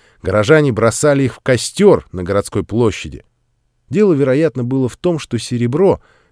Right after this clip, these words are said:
в отличие от более мягкого свинца, недостаточно плотно влипало в желобки нарезы. А может быть,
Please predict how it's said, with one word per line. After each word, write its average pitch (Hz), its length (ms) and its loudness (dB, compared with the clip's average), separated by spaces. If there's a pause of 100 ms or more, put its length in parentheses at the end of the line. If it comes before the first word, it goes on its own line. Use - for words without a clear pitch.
в 90 80 -2
отличие 123 480 -2
от 110 180 -6
более 127 360 0
мягкого 120 500 -4
свинца, 113 540 -2 (340)
недостаточно 151 920 -2
плотно 135 680 -4
влипало 139 760 0
в 113 100 -4
желобки 120 540 -4
нарезы. 107 580 -4 (640)
А 104 100 -6
может 160 280 0
быть, 135 220 -4